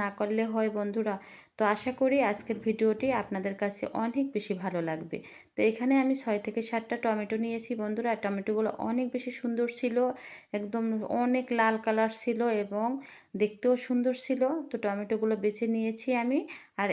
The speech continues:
এগুলো এখন পানিতে আমি সুন্দরভাবে ভিজিয়ে নেব, মানে ভালোভাবে পানিতে ধুয়ে নেব। এখানে আমি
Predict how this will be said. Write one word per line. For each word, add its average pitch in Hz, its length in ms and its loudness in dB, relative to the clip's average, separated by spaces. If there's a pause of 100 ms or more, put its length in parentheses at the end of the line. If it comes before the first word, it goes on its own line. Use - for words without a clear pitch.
(120)
এগুলো 247 260 2 (120)
এখন 240 160 -2 (120)
পানিতে 202 380 0
আমি 208 120 -2 (100)
সুন্দরভাবে 208 520 -2 (100)
ভিজিয়ে 190 400 0
নেব, 180 160 -6 (200)
মানে 208 140 -2 (440)
ভালোভাবে 254 380 6 (100)
পানিতে 226 280 2 (120)
ধুয়ে 185 300 4
নেব। 160 160 0 (480)
এখানে 247 380 6 (100)
আমি 254 120 2